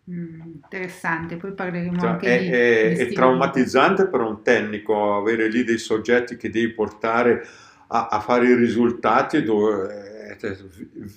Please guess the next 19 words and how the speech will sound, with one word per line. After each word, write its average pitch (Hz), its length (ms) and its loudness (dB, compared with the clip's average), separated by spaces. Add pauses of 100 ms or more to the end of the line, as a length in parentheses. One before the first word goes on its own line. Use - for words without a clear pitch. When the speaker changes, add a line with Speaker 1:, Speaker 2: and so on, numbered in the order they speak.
(500)
Speaker 2:
oramai 147 680 2 (720)
gli 139 180 4
animali 170 500 8
di, 160 280 2
in 143 140 4
gabbia 175 380 8
sono 147 260 0
più 127 160 2
deboli 139 340 2
degli 117 260 0
animali 113 960 0
selvaggi, 98 680 -2
ma 101 140 -6
questo 127 260 -2
lo 135 100 0
dice 104 260 -6
il 92 60 -8
veterinario, 95 840 -6
insomma. 90 420 -18